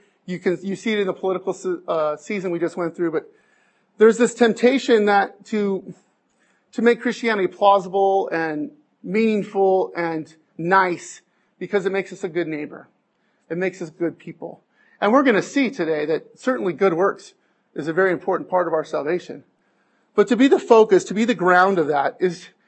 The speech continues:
would make this make no sense. If our focus as a Christian is how we live on this earth, we've completely missed the plot. There are blessings that we don't per se experience, but that we have to be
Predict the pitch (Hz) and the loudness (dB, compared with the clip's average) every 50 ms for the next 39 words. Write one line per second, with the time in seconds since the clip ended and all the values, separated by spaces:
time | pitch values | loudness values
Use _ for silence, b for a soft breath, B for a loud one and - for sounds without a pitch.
0 | _ _ _ _ _ _ _ 190 185 214 196 208 220 233 226 226 226 240 240 226 | _ _ _ _ _ _ _ -6 -4 -2 0 0 0 0 0 -2 -2 -2 -2 -2
1 | - 226 208 190 - 175 185 190 202 196 196 - 208 185 165 - - - _ _ | -4 -4 -6 -4 -4 -4 -4 -4 -4 -4 -4 -6 -10 -10 -10 -12 -16 -20 _ _
2 | _ _ _ _ _ _ _ - 190 175 233 254 277 247 269 254 247 247 247 254 | _ _ _ _ _ _ _ -6 0 4 6 6 6 6 6 4 4 4 4 0
3 | - - 214 185 202 202 - - 254 220 - - 190 175 165 - - 214 220 233 | -4 -2 -2 -2 -2 -2 -2 -4 -4 -4 -4 -4 -4 -4 -4 -2 0 2 2 4
4 | 233 226 214 196 202 214 208 190 170 160 165 170 170 - 170 170 156 131 - - | 4 2 0 2 2 4 4 4 2 0 -4 -6 -6 -4 -4 -4 -4 -6 -10 -16
5 | _ _ _ _ _ _ _ _ _ _ _ _ _ 196 196 196 - 214 185 - | _ _ _ _ _ _ _ _ _ _ _ _ _ -6 -6 -6 -6 -8 -8 -6
6 | - 226 220 196 185 170 165 151 - - 147 147 - 156 180 175 - _ _ _ | -8 -8 -6 -4 -6 -6 -6 -10 -10 -14 -14 -10 -10 -10 -10 -10 -12 _ _ _
7 | _ _ _ _ _ _ _ _ _ _ _ _ _ _ - 208 233 254 240 226 | _ _ _ _ _ _ _ _ _ _ _ _ _ _ 2 4 6 6 6 6
8 | 208 196 269 269 190 214 233 233 233 - 214 170 156 160 170 175 - - _ _ | 4 2 -2 0 2 4 4 4 2 -2 -6 -4 -4 -4 -6 -10 -12 -18 _ _
9 | _ _ _ _ _ _ _ _ _ 196 185 - 180 208 214 175 233 233 226 220 | _ _ _ _ _ _ _ _ _ -2 -2 -2 -4 -6 -2 0 0 0 0 -2
10 | - - - 226 208 - - 220 202 202 - - - - 185 - - - - - | -6 -8 -8 -8 -8 -2 0 2 2 2 0 -4 -6 -6 -6 -6 -8 -10 -12 -8
11 | - 240 240 240 233 220 190 156 123 - - - - _ _ _ _ _ _ _ | -4 -2 0 0 0 0 0 -2 -4 -8 -14 -20 -20 _ _ _ _ _ _ _
12 | _ _ _ _ 190 180 175 214 202 208 202 175 196 214 226 220 - 226 185 202 | _ _ _ _ -8 -2 -2 0 0 0 0 2 2 0 0 0 -4 -6 -4 -4
13 | 185 - | -6 -8